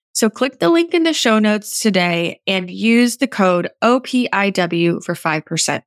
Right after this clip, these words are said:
off. Our guest today is Erica Bustos. Erica's journey of holistic healing started back in twenty sixteen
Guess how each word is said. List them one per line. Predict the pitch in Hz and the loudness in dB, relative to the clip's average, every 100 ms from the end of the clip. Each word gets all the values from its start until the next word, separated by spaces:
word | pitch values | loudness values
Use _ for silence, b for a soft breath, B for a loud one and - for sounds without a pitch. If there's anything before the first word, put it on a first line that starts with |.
| - | -4
off. | 139 - - - _ _ _ _ _ _ _ - | -2 -2 -6 -16 _ _ _ _ _ _ _ -4
Our | 214 | -2
guest | 202 202 220 - | 0 -2 -2 -4
today | 359 339 214 208 208 | -4 0 0 0 0
is | 226 220 - | -2 -4 -6
Erica | 190 180 190 185 185 | -2 0 0 0 -2
Bustos. | 170 175 170 - 139 - 196 - - _ _ _ | 0 -2 -2 -2 -4 -2 -2 -2 -6 _ _ _
Erica's | 202 220 302 392 392 - | 0 0 0 0 0 0
journey | - 214 190 - | 0 0 0 -2
of | 190 | -4
holistic | - 202 180 180 - 214 208 | 0 0 2 0 -2 -4 -4
healing | - 180 165 160 180 | -2 0 2 2 0
started | - 202 220 220 | 0 0 0 0
back | 180 175 - - | -2 -4 -6 -2
in | 175 165 180 - _ _ _ - | 0 0 -2 -8 _ _ _ -12
twenty | - 233 262 | -2 2 2
sixteen | - 247 - - 185 190 190 | 0 -4 -4 -2 0 -2 -6